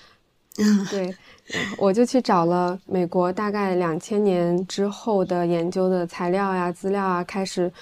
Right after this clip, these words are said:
Speaker 2: 去学习，才发现，
Speaker 1: 嗯。
Speaker 2: 哦，原来，呃，对于情绪性进食是一个专业的业内说法，对于暴食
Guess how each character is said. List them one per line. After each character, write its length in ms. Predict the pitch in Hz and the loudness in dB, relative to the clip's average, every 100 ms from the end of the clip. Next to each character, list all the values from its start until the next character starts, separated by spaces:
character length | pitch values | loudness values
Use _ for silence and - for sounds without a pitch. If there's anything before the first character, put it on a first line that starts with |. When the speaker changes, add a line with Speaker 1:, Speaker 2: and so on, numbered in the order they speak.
| - - | -20 -8
Speaker 2:
去 140 | 220 | -6
学 220 | - 180 | 0 0
习， 360 | 190 - 175 185 - - - | -2 0 0 0 -6 -20 -10
才 120 | 185 | -8
发 220 | 185 214 | -4 -4
现， 240 | 220 208 | 2 2
Speaker 1:
嗯。 40 | 196 | 4
Speaker 2:
哦， 120 | 202 | 4
原 240 | 190 185 196 | 4 4 4
来， 300 | 196 190 202 - - _ | 2 2 -2 -8 -20 _
呃， 280 | - 190 175 | -8 -6 -4
对 200 | 175 240 | 2 2
于 240 | 208 185 190 | 4 4 2
情 240 | - 185 | 2 -2
绪 160 | 190 233 | 0 0
性 180 | 226 214 | 0 0
进 280 | 240 214 | 2 2
食 500 | 202 - 202 170 180 269 _ _ _ - | 0 -4 -4 0 -2 -4 _ _ _ -20
是 240 | - 220 | -10 -4
一 60 | 190 | -2
个 160 | 196 | -2
专 260 | 190 208 202 | -2 -4 2
业 140 | 214 | 2
的 100 | 185 | 4
业 180 | - 208 | 2 2
内 180 | 202 190 | 2 2
说 200 | - 185 | 0 -2
法， 220 | - - _ _ - _ _ | -2 -8 _ _ -20 _ _
对 180 | - 220 | -2 2
于 80 | 190 | 4
暴 260 | 208 208 202 | 4 4 4
食 440 | 202 - 175 180 | 0 -2 0 0